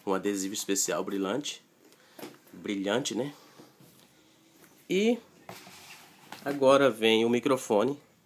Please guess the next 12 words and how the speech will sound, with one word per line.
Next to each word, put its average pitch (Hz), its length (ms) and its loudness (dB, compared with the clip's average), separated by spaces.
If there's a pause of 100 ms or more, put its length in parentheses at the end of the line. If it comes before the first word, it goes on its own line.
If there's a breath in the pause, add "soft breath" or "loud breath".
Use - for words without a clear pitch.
(540 loud breath)
o 110 200 2
S 110 320 2
M 113 200 2
cinquenta 110 440 -2
e 117 60 -4
sete. - 540 -6 (880 loud breath)
Tirar, 90 380 -4
vem 95 260 -6
com 90 140 -8
esse, 71 280 -6 (460)
tirar - 240 -8
aqui. 143 340 0